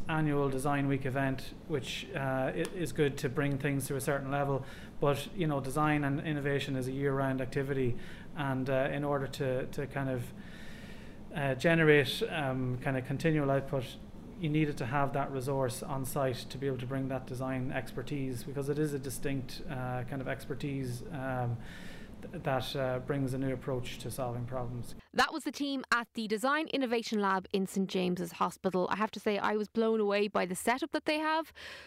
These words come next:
Speaker 2: but also the nature of the projects they're working on. Some of the bits and pieces are so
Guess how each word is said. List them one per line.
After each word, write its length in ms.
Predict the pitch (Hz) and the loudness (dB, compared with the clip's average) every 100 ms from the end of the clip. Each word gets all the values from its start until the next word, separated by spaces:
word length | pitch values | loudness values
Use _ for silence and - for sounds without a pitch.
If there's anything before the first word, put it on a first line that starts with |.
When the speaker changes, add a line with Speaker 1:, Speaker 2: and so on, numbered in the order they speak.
| - - | -10 0
Speaker 2:
but 120 | 262 | 2
also 480 | 302 415 - 370 269 | 2 0 0 -2 0
the 80 | - | -2
nature 520 | 233 220 262 - 233 - | 0 0 -2 -2 -2 -2
of 200 | 185 - | -4 -4
the 80 | |
projects 580 | - - 202 202 175 - | -8 -2 -2 -2 -8 -8
they're 160 | - 170 | -6 -2
working 460 | 175 202 - 202 | -2 -2 -4 -4
on. 240 | 175 - 208 - _ - _ _ - | -4 -6 -12 -16 _ -20 _ _ -16
Some 420 | - 285 330 320 - | 0 2 2 0 2
of 540 | 262 240 214 196 - _ _ - | 2 2 -2 -8 -18 _ _ -4
the 800 | 226 202 196 196 190 190 190 190 220 | -2 0 0 -2 -2 -2 -4 -6 -2
bits 220 | 214 - | -2 0
and 80 | 208 | -2
pieces 480 | 202 190 - 185 - - | -2 -2 -2 -4 -4 -2
are 200 | 190 185 | -2 -2
so 760 | - - 277 269 302 302 294 | -8 -4 0 2 4 2 0